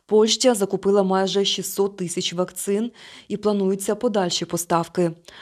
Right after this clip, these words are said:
Медики нагадують, що препарат можна приймати від дванадцяти років тим людям, у яких минуло півроку після останньої дози. Особлива увага приділяється двом групам пацієнтів:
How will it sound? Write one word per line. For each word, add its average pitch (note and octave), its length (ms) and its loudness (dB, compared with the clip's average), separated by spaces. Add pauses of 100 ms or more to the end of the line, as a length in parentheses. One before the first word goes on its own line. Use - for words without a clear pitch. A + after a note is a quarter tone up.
(240)
Медики F#3 420 2
нагадують, G3+ 500 2
що G3 140 -4
препарат G3 460 -2
можна F#3 240 -4
приймати F3+ 440 -4
від D#3+ 140 -6
дванадцяти E3+ 500 -4
років F#3+ 340 -4
тим F3+ 260 -2
людям, F3+ 380 0
у F#3+ 40 -2
яких F3+ 360 -2
минуло F3+ 320 0
півроку F3+ 480 -2
після G3 320 -2
останньої G3+ 480 -2
дози. E3+ 500 0 (540)
Особлива G#3+ 460 2
увага G#3 420 2
приділяється F#3+ 640 -2
двом F3+ 340 0
групам D#3+ 380 -4
пацієнтів: F3 720 -2